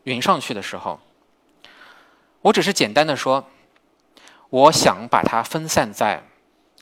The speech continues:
五台不同的计算机节点里。当然我先加了一个密，别人看不见我放的是什么。这个文件只有我能解开，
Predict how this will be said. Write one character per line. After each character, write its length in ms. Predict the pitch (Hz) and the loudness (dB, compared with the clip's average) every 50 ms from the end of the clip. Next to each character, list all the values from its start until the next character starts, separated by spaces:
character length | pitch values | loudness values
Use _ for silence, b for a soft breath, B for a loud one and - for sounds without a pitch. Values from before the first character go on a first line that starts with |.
| b b b b b b b b b _ | b b b b b b b b b _
五 240 | - 226 147 131 123 | -8 -6 -6 -4 -2
台 320 | - - 131 110 120 151 | 0 0 2 4 4 2
不 160 | 143 - - 196 | 2 0 -2 -2
同 260 | - - 110 98 107 | -2 -4 -10 -8 -4
的 280 | 117 120 107 - - - _ _ _ _ _ _ _ | -2 -2 -2 -4 -8 -16 _ _ _ _ _ _ _
计 120 | - - | -12 -8
算 120 | - 139 107 | -6 -6 -6
机 80 | 110 | -8
节 160 | 113 - 110 98 | -8 -8 -8 -8
点 160 | 104 104 98 | -8 -10 -12
里。 160 | 95 87 - - _ _ _ _ _ _ _ _ _ _ _ _ _ _ _ _ _ _ _ _ b b b b b b b | -14 -18 -20 -20 _ _ _ _ _ _ _ _ _ _ _ _ _ _ _ _ _ _ _ _ b b b b b b b
当 100 | - 160 | 4 6
然 140 | 165 165 160 | 6 6 6
我 80 | 131 151 | 4 2
先 160 | - 156 143 | -2 -2 2
加 160 | - 160 147 | 4 4 4
了 60 | 147 | 4
一 20 | 147 | 2
个 80 | 139 | 0
密， 260 | 139 160 180 147 107 - - - - _ _ _ _ _ _ _ | -2 -2 -4 -6 -6 -8 -12 -18 -20 _ _ _ _ _ _ _
别 100 | - 135 | 0 2
人 80 | 139 151 | 2 2
看 160 | 147 - - | 2 0 0
不 80 | 131 127 | 0 -2
见 220 | - 170 131 107 | -2 -2 -2 -2
我 80 | 101 95 | -4 -4
放 220 | - - 143 123 | -2 0 0 0
的 40 | 117 | -2
是 160 | - - 123 | -6 -8 -8
什 140 | 107 - 82 | -10 -12 -14
么。 140 | 69 76 - _ _ _ _ b b b b b b b b b b b b b _ _ _ _ _ _ _ _ _ _ | -18 -20 -20 _ _ _ _ b b b b b b b b b b b b b _ _ _ _ _ _ _ _ _ _
这 100 | - 277 | 2 4
个 80 | - 185 | 6 6
文 140 | 139 143 | 6 4
件 100 | 165 165 | 2 0
只 120 | 135 - 156 | 0 2 2
有 100 | 175 170 | 2 4
我 120 | 131 107 | 2 2
能 140 | 104 110 139 | -2 -2 -4
解 140 | - - - | -4 -6 -4
开， 340 | - - - 156 156 - | -2 2 2 2 2 0